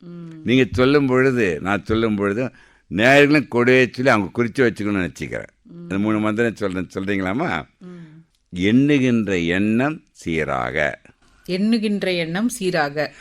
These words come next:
Speaker 2: உண்ணுகின்ற உணவு சீராக,
Speaker 1: உண்ணுகின்ற உணவு சீராக,
Speaker 2: சீரான உடற்பயிற்சி.
Speaker 1: சீரான உடற்பயிற்சி.
Speaker 2: இந்த மூணு மந்திரம் செய்யறதுக்கு ஏதோ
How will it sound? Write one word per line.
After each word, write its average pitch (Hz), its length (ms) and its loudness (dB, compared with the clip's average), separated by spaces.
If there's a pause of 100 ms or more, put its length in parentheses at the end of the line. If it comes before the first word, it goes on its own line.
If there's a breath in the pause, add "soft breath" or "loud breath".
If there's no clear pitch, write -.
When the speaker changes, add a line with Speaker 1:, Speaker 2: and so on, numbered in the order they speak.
(400 loud breath)
Speaker 2:
உண்ணுகின்ற 107 720 2
உணவு 113 640 0
சீராக, 69 680 -6 (400)
Speaker 1:
உண்ணுகின்ற 196 560 -2
உணவு 175 440 -2
சீராக, 156 640 -4 (160)
Speaker 2:
சீரான 82 760 -4
உடற்பயிற்சி. - 840 -12
Speaker 1:
சீரான 190 520 -2
உடற்பயிற்சி. 147 720 -8 (200 soft breath)
Speaker 2:
இந்த 110 180 2
மூணு 131 360 4
மந்திரம் 123 600 2
செய்யறதுக்கு 104 440 0
ஏதோ 110 280 0